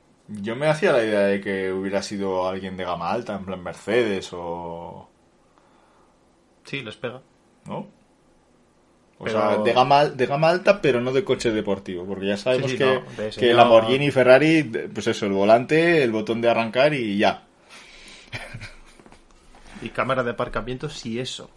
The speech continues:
Speaker 2: si eso. Porque,
Speaker 1: ¿Para
Speaker 2: total.
Speaker 1: qué? Si el Ferrari no se aparca.
Speaker 2: ¿Cómo que no?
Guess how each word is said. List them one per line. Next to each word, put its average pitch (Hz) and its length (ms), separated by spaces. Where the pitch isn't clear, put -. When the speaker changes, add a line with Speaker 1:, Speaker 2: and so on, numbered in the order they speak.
Speaker 2:
si - 260
eso. - 260
Porque, 95 480
Speaker 1:
¿Para 95 140
Speaker 2:
total. 110 180
Speaker 1:
qué? 90 200
Si - 140
el 101 60
Ferrari 98 340
no 123 120
se 101 60
aparca. - 380
Speaker 2:
¿Cómo 117 160
que 101 80
no? 92 120